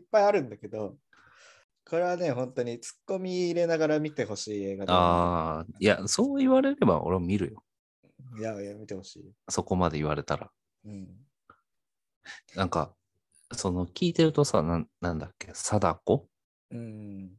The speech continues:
Speaker 2: とか、まあそういった類と似てるけど、
Speaker 1: <clears throat>
Speaker 2: やっぱりこうちょっと今風というか、
Speaker 1: そうだね。
Speaker 2: ちゃんとしたね、
Speaker 1: はいはいはい。
Speaker 2: き-、あの、最後の切り返しっていうのがある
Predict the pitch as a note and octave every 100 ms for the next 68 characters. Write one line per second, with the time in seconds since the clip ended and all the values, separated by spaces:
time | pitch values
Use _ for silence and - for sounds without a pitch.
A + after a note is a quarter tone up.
0 | _ - E2+ D#2+ E2 D#2 F#2 F2 - F2
1 | F#2 E2 D#2 C#2 - _ _ _ - _
2 | _ - F#3 C#3 E2+ E2+ F#2 - E2 D#2+
3 | F#2+ - C3 - - D2+ - - - _
4 | _ _ _ _ _ _ _ - G2 F#2+
5 | F2+ - F#2+ F#2+ F#2 D#2+ _ _ _ _
6 | _ - G2 F2+ F2 G3 G#2+ A2 G2+ -
7 | G2+ - G2 C3 D3 - _ _ - A2+
8 | G2 F#2 F#2 - _ _ - E2+ E2+ E2+
9 | - F2 D#2 C#2+ - D2+ D2+ D#2 D2+ -
10 | - D2 D#2+ E2+ C#2+ -